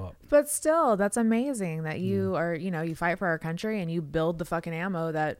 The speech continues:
Speaker 2: our country fights with. Like,
Speaker 1: Mm-hmm.
Speaker 2: that's really dope.
Speaker 1: Warheads on foreheads.
Speaker 2: There we go.
Speaker 1: My,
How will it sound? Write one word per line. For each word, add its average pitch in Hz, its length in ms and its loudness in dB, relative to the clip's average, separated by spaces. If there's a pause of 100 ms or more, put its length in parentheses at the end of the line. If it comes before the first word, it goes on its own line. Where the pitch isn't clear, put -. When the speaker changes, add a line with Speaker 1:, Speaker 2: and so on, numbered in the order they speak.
(120)
Speaker 2:
our 147 120 -4
country 175 260 -4
fights 170 260 -2
with. 214 260 -4 (280)
Like, - 100 -4
Speaker 1:
Mm-hmm. 120 60 0
Speaker 2:
that's - 380 -4
really 175 220 -4
dope. 180 300 -6 (760)
Speaker 1:
Warheads 120 560 -2
on 117 160 -2
foreheads. 101 720 -8
Speaker 2:
There 196 300 4
we 220 100 6
go. 208 520 2 (380)
Speaker 1:
My, 127 200 6